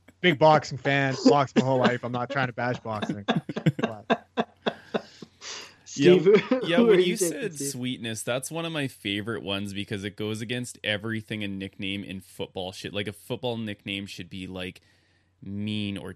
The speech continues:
Speaker 3: tough or rugged, and then you got sweetness, and you're like,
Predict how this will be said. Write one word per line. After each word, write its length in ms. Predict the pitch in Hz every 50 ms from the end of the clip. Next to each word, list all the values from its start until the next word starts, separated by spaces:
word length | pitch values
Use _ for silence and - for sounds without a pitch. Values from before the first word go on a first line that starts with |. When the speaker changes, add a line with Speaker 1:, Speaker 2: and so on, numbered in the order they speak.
| - _
Speaker 3:
tough 460 | - - - - 98 92 92 - _ -
or 160 | - 95 98 92
rugged, 440 | - - 95 90 95 92 95 92
and 120 | 95 92 95
then 80 | 95
you 80 | 101 107
got 140 | 113 107 -
sweetness, 800 | - - - - - 95 92 82 - - 90 - - - - -
and 100 | 85 85
you're 120 | 87 90
like, 160 | 87 87 87